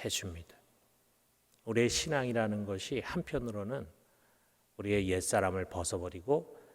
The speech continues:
예수 그리스도를 닮아가는 성화의 과정인데, 또 다른 한편으로는요, 호시탐탐 우리를 넘어뜨리려고 하는 적과의 싸움입니다. 자, 이걸 베드로전서 오 장 팔 절에서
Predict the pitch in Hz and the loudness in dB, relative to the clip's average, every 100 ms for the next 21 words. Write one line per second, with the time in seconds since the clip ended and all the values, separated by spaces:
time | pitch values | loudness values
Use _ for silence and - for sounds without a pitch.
0 | - _ _ 110 110 - 139 - - 139 | -20 _ _ 0 2 4 2 2 0 2
1 | 139 - 143 147 151 - - - - - | 0 4 6 8 6 2 -4 -14 -8 -2
2 | 98 104 95 98 113 - - 165 147 143 | 0 2 4 2 0 -4 -2 2 4 2
3 | 147 - 95 - 87 85 82 92 147 _ | 0 -2 0 0 -2 -4 -10 -10 -12 _
4 | _ _ _ _ _ - - 117 127 - | _ _ _ _ _ -4 -2 -2 -4 -6
5 | - 160 135 113 110 120 120 - - _ | -6 -4 -2 -2 -4 -4 -6 -8 -20 _
6 | _ _ _ _ _ 185 - - - 147 | _ _ _ _ _ 2 2 -4 -6 -6
7 | 143 - 135 - 110 104 113 113 98 92 | -2 2 2 2 0 2 4 4 4 6
8 | 107 107 139 113 107 92 95 92 98 151 | 6 4 2 2 0 -4 -4 -4 2 2
9 | 190 - - - - _ _ - _ - | 2 -6 -20 -20 -20 _ _ -20 _ 0
10 | 95 - 101 87 101 117 - - - 139 | 0 2 2 4 4 2 -4 -8 0 0
11 | 117 95 87 - - _ - _ _ _ | 0 -4 -8 -14 -20 _ -20 _ _ _
12 | _ 92 120 110 98 110 113 110 98 - | _ 4 4 6 4 6 6 6 2 2
13 | 110 107 104 - - 101 101 107 101 - | 4 4 2 -4 -4 -2 4 4 4 0
14 | 160 - 110 92 92 | -2 0 -4 -2 -6